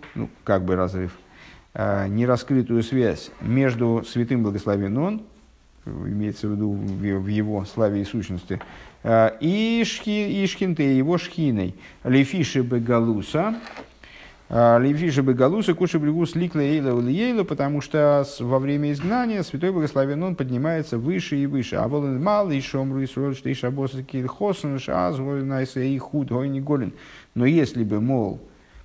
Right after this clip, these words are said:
евреи соблюли две субботы по их закону, то есть, э, вот пришли бы к объединению между с-, окружающим светом и наполняющим светом, к объединению достигли бы освобожде-, э, достигли бы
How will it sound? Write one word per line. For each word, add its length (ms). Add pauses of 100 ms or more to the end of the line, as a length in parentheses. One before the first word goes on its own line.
(140)
евреи 480
соблюли 640
две 240
субботы 460
по 180
их 200
закону, 540 (120)
то 140
есть, 400 (500)
э, 600
вот 260
пришли 440
бы 140
к 80
объединению 840
между 480
с-, 520
окружающим 640
светом 600
и 60
наполняющим 680
светом, 480
к 80
объединению 580
достигли 460
бы 160
освобожде-, 800
э, 20
достигли 480
бы 220